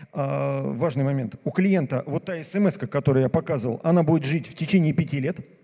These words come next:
И по-, в течение пяти лет он будет проходить по этой эс эм эске и видеть там свои подписанные документы.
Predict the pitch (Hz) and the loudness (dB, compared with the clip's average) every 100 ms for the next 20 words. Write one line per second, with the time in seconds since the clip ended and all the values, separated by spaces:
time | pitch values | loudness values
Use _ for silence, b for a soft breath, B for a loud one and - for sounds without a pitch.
0 | - 170 190 - - - 170 196 180 185 | -2 2 2 0 -8 -4 4 6 6 4
1 | 196 185 156 156 147 156 - - 175 165 | 2 0 0 2 2 2 6 6 6 0
2 | 185 131 156 147 131 143 - 175 156 - | 0 0 0 -2 -2 -6 -2 0 0 -2
3 | 143 202 190 135 123 135 117 147 127 - | 2 4 4 2 -2 -4 -4 -6 -6 -6
4 | 135 110 135 123 131 151 220 254 | -6 -2 0 0 0 2 0 0